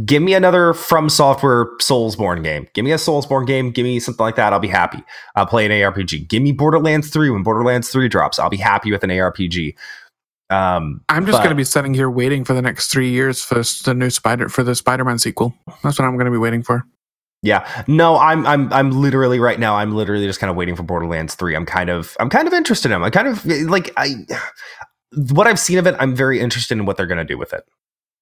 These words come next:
Speaker 2: I one hundred percented the s-, P S four Spider-Man and all the D L C, and I'm just sitting waiting, waiting for the next one.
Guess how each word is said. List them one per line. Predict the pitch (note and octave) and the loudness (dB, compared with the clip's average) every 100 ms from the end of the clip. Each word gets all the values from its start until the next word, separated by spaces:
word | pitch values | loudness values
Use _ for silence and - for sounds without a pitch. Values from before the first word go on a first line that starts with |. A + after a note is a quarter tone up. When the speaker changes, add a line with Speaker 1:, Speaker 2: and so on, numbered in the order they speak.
| - | -4
Speaker 2:
I | D3 E3 G3 | 0 0 0
one | F#3+ E3+ | 0 0
hundred | E3 D#3+ | 0 -2
percented | D3+ D3 C#3 C#3 C3 | 0 0 0 0 -2
the | C3 B2+ A#2+ A#2 _ | 0 0 -2 -6 _
s-, | - - - | -4 -4 -2
P | C#3+ | 0
S | B2+ | 0
four | - B2 | 0 -2
Spider-Man | - B2 B2 B2 A#2+ A#2+ - | 0 0 0 0 0 -2 -2
and | B2+ B2 | -2 0
all | A#2+ | 0
the | A#2+ | 0
D | B2 | 0
L | A#2+ | 0
C, | A#2+ B2 A#2+ | 0 0 0
and | A#2+ | 0
I'm | A#2+ | -2
just | A2 - | 0 0
sitting | - A#2 A#2 | 0 -2 0
waiting, | A#2 A2+ A2 A2 A2+ - | 0 0 0 -2 -4 -2
waiting | A#2+ A#2+ A#2 A2+ A2+ | 0 0 0 0 0
for | - A#2+ | 0 0
the | |
next | A2+ - - | 0 0 0
one. | A#2 - - | 0 -2 -6